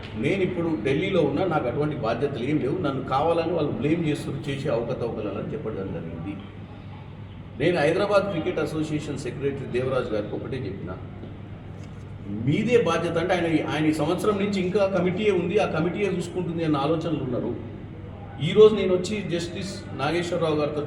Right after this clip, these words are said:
మాట్లాడడానికి ఆయన క్లారిటీ వచ్చింది. ఏంటంటే జస్టిస్ అనే కమిటీ అప్పుడు టెంపరరీగా అప్పుడున్న పరిస్థితులను బట్టి చేసిన, అది కంటిన్యూ బాడీ కాదని. దీంట్లో కొంతమంది ప్లేయర్లు, ఒక, ఒక మేడం కూడా వచ్చింది, వాళ్ళ అబ్బాయి లాస్ట్ టైమ్ ఐపీఎల్ ఆడింది,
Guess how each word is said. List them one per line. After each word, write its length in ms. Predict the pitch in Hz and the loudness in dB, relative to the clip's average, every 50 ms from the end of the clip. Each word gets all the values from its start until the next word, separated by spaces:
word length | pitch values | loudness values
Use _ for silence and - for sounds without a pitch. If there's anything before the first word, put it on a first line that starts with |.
| 131 135 | -2 -2
మాట్లాడడానికి 480 | 139 135 - 147 143 147 151 156 156 156 | -2 0 0 -2 0 0 -2 -2 -4 -4
ఆయన 100 | 139 127 127 | -4 -4 -2
క్లారిటీ 300 | 127 131 139 147 143 139 143 127 | 0 0 0 0 0 -2 -2 -2
వచ్చింది. 340 | 127 - 139 135 160 - - - - - - - - - - - 131 | -2 -4 -4 -6 -6 -6 -6 -8 -10 -10 -12 -12 -12 -10 -6 -2 0
ఏంటంటే 280 | 147 147 147 151 - 160 147 135 | 2 2 2 2 0 0 0 0
జస్టిస్ 320 | 147 143 - 196 196 190 190 170 | 0 -2 -2 -4 -6 -4 -4 -2
అనే 120 | 156 147 - 139 | -2 -2 -2 -2
కమిటీ 240 | 135 139 - - 190 165 | -2 -2 -2 0 0 0
అప్పుడు 180 | 147 147 - - 135 | 0 -2 -2 -2 0
టెంపరరీగా 600 | 139 156 160 208 202 202 190 185 180 170 180 175 165 | 0 0 2 2 4 4 4 4 4 2 0 0 0
అప్పుడున్న 320 | - - 151 151 160 180 175 - 151 | -2 -2 -2 0 0 0 0 0 -2
పరిస్థితులను 520 | 139 - - 214 196 202 208 196 185 180 170 | -2 -2 -4 -6 -4 -2 -2 0 0 2 0
బట్టి 160 | 151 143 147 147 139 | 0 0 -2 -4 -4
చేసిన, 200 | - - 190 214 214 | -4 -4 -4 -4 -4
అది 100 | - - 151 | -2 -2 0
కంటిన్యూ 320 | 156 165 - 202 214 196 165 160 | 0 0 2 0 0 0 2 2
బాడీ 180 | 160 151 143 131 - 143 | 2 2 0 0 0 0
కాదని. 320 | 135 139 143 - 104 - - - - - - - - - - - - - - - - - - - - - - - - - - - | 0 0 0 -2 -2 -4 -8 -10 -12 -12 -12 -14 -14 -14 -14 -14 -14 -14 -14 -14 -14 -14 -14 -14 -14 -14 -14 -14 -14 -10 -6 -2
దీంట్లో 260 | 185 214 220 220 226 214 | -2 0 4 6 6 6
కొంతమంది 380 | - 190 180 185 185 190 190 185 - 170 | 6 6 4 4 4 4 2 2 2 4
ప్లేయర్లు, 340 | 175 185 196 190 190 196 190 185 180 170 | 4 4 4 4 2 2 2 2 2 0
ఒక, 120 | 160 156 151 151 143 147 139 - - 139 | 0 2 2 2 2 0 0 -2 -4 -4
ఒక 100 | - 131 123 120 123 127 | -4 -4 -4 -4 -4 -2
మేడం 240 | 135 156 170 175 175 165 | 0 0 2 2 2 2
కూడా 120 | 160 143 | 2 2
వచ్చింది, 300 | 135 135 - 147 147 151 156 143 | 2 0 -2 -4 -2 -2 0 0
వాళ్ళ 140 | 127 123 123 117 | 0 0 0 0
అబ్బాయి 200 | 113 143 151 139 135 | 2 2 2 2 2
లాస్ట్ 220 | 143 123 127 - - | 0 0 0 -2 -2
టైమ్ 140 | 143 131 123 120 | -2 -2 -2 -2
ఐపీఎల్ 280 | 123 123 120 - 127 123 120 110 | -2 -2 -2 -2 -2 -2 -2 -2
ఆడింది, 320 | 104 104 104 101 - - | -2 -2 -2 -4 -4 -6